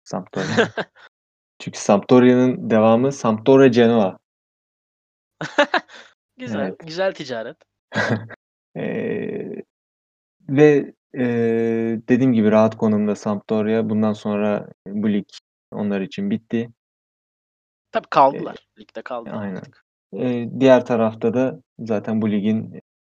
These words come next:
Speaker 1: şampiyon olmasına artık kesin gözüyle baktığım benim için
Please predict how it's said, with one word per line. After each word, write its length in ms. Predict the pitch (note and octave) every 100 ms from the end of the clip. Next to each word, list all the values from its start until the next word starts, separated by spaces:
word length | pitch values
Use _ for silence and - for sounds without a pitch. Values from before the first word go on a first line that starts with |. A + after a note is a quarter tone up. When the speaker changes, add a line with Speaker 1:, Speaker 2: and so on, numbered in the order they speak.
| _ _ _ _ _ _ _
Speaker 1:
şampiyon 720 | - A2 G#2+ G#2 - A#2 A#2
olmasına 1300 | A#2 A2 G#2 G2+ - G#2+ G2+ - _ - A2+ A2+ - - _ _ _ _ _ -
artık 340 | F#2 - -
kesin 300 | - G2+ G#2+
gözüyle 400 | G2+ F#2 F#2+ F#2+
baktığım 600 | G2 F#2+ - G2+ G#2+ A2
benim 240 | F#2+ F#2
için 260 | F2 - A#2